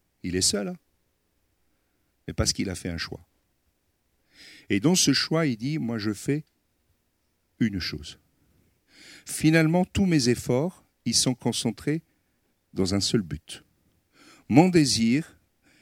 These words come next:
est d'accomplir une chose qui est au-dessus de tout, puisque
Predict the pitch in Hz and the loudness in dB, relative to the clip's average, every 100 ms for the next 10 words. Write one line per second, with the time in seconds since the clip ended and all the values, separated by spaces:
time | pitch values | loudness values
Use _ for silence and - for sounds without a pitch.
0 | _ 117 113 117 120 113 - 151 170 - | _ 2 2 0 -2 0 2 2 0 -6
1 | _ _ _ _ _ _ 175 170 - 92 | _ _ _ _ _ _ 0 0 2 0
2 | 101 - _ _ _ - 127 151 151 - | 0 -6 _ _ _ 0 6 6 6 4
3 | 233 285 233 180 - 160 117 - 98 143 | 8 10 10 6 2 2 2 0 -6 -6
4 | _ - 127 - - | _ -4 0 0 6